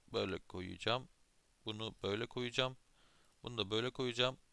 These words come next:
O inşallah şu ortada bir yerde bir şey çıkmıyordur.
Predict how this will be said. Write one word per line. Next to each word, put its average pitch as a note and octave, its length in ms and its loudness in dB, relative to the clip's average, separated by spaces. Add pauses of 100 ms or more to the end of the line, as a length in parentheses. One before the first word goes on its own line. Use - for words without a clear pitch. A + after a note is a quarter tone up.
(520)
O A#2 160 -2
inşallah A#2 380 8
şu - 140 -2
ortada G#2+ 360 -4
bir G#2+ 60 -6
yerde G#2 220 10
bir A2+ 60 4
şey - 200 -2
çıkmıyordur. F#2+ 540 -4